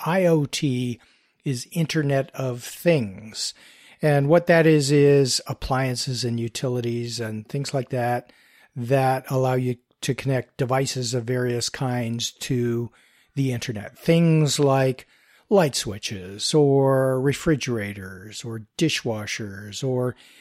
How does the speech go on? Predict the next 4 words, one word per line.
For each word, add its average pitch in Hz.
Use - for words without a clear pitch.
even 180
voice 160
recognition 143
devices, 131